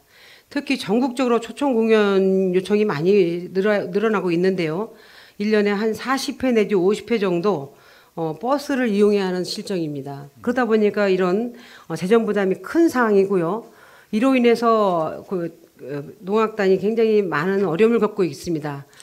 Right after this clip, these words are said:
어, 제가 본 의원이 생각할 때 평택시청 직장운동부인 하키 선수단의 경우 대형 버스가 있어가지고 전지훈련이나 대참가 시에 편리하게 활용하고 있습니다. 특히 평택시는 옛날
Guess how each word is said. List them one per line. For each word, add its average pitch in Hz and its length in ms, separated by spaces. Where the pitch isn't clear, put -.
어, 190 220
제가 247 320
본 247 200
의원이 269 280
생각할 233 420
때 214 300
평택시청 262 840
직장운동부인 196 1040
하키 294 380
선수단의 185 1080
경우 175 460
대형 220 340
버스가 247 360
있어가지고 180 880
전지훈련이나 202 760
대참가 214 680
시에 175 380
편리하게 277 400
활용하고 208 420
있습니다. 147 540
특히 262 460
평택시는 269 960
옛날 220 560